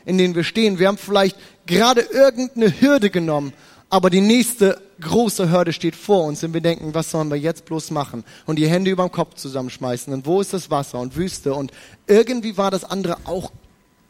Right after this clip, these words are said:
gut. Sie sieht die Wichtigkeit in diesem Moment zu highlighten, was gewesen ist.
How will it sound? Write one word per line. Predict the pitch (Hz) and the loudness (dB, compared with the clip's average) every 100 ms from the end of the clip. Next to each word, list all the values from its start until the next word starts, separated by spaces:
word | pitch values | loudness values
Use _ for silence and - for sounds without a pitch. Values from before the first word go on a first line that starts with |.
| - | -2
gut. | 294 277 147 - - _ _ _ _ _ _ _ _ - | 2 2 -2 -14 -16 _ _ _ _ _ _ _ _ -4
Sie | 175 | -2
sieht | 165 240 208 | 2 2 0
die | 180 | 0
Wichtigkeit | 196 - 165 - 143 | 0 0 -8 -2 -2
in | 151 | -2
diesem | 160 156 160 | -2 -2 -2
Moment | 156 165 156 139 - _ _ _ _ | -4 -2 -4 -4 -10 _ _ _ _
zu | - 135 - | -10 -8 0
highlighten, | 180 190 170 143 131 120 110 _ _ _ _ | 2 4 2 0 -6 -12 -14 _ _ _ _
was | - 156 165 - | -4 -2 -2 -6
gewesen | 143 151 151 123 117 | -4 -4 -4 -10 -18
ist. | - | -20